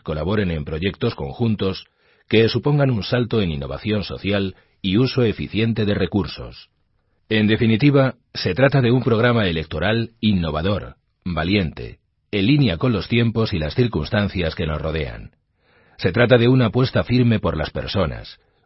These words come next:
un compromiso inequívoco con la estabilidad y el crecimiento sostenible de nuestro Grupo Social once, en el que pretendemos ser directos, sin circunloquios que pudieran suponer un ruido innecesario que difumine lo que queremos decir.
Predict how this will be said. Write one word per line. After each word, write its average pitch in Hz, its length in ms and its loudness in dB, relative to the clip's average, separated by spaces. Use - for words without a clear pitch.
un 107 140 0
compromiso 127 520 4
inequívoco 113 600 2
con 90 140 0
la 80 160 0
estabilidad 85 640 -4
y 107 100 2
el 85 100 0
crecimiento 85 640 -2
sostenible 101 720 -2
de 104 100 2
nuestro 92 300 -2
Grupo 123 300 0
Social 82 360 -2
once, 69 440 -6
en 101 100 0
el 95 100 2
que 104 100 2
pretendemos 110 540 2
ser 110 200 2
directos, 104 540 -2
sin 71 280 -6
circunloquios 95 920 -4
que 113 100 4
pudieran 123 360 2
suponer 101 500 0
un 131 200 4
ruido 107 320 2
innecesario 87 800 -4
que 107 100 2
difumine 117 500 2
lo 90 160 -2
que 82 160 -6
queremos 85 400 -2
decir. 64 440 -10